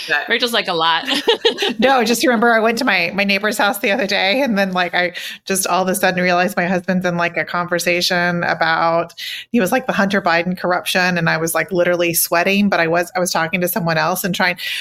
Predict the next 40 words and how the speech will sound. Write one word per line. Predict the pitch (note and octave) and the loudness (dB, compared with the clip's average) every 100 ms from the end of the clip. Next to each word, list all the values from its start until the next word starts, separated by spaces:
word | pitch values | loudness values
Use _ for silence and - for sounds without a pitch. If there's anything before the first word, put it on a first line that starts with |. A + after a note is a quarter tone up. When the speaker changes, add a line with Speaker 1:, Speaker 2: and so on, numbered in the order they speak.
| - | -4
Speaker 3:
but, | D4+ | -2
you | D4 | 2
know, | F4+ E4+ | 2 2
he | D4+ F#4 | 2 2
ended | G#4+ G4+ | 2 2
up | |
having | F#4+ F#4 | 2 2
a | E4+ | 2
really | B3 C#4 D4 | 2 2 2
good | D4 C4+ | 0 0
conversation | C4 A3 G#3 F#3+ F3 D#3+ D3+ D#3 - | 0 0 0 0 0 -2 -4 -6 0
and | A3 G#3 G#3 - - | 2 2 -2 -10 -10
really, | G#3 A3+ C4+ B3+ | -2 2 2 2
like, | A3+ G#3+ G#3+ | 2 0 0
breaking | G#3 G#3+ A#3 | -2 2 0
it | G#3 | 2
down, | G3+ F3 | 0 0
like, | E3 E3 - | 0 -4 -2
"Actually, | F#3 F3+ G#3 | -2 0 0
that's | G#3+ G#3+ | 0 0
not | B3 A#3+ | 0 0
true. | D#4+ - - _ _ | -2 -2 -6 _ _
And | F3+ F3 E3+ | -4 -4 -2
that | F3+ F#3 | -4 -2
part's | G3 F3+ | -4 -2
not | F3+ | -2
true | E3+ F3 | -2 -2
either. | F3 E3 D3+ - | -2 -2 -4 -4
And | E3+ E3+ E3+ | -4 -4 -4
neither | E3+ G3+ B3+ | -2 0 0
is | C#4 | 0
that | D#4 D4+ | -2 0
part." | C4 E3+ | 0 2
But | C4+ B3+ | 0 2
he's | D#4 E4+ | 0 2
a | F4+ | 2
very | C4 C4 | 2 2
calm, | - G3+ G3+ | 0 0 0
collected | A3 F#3 G3 G#3+ | 2 0 0 -4
person, | F#3+ F3+ C4+ D4+ | -2 -2 -2 -2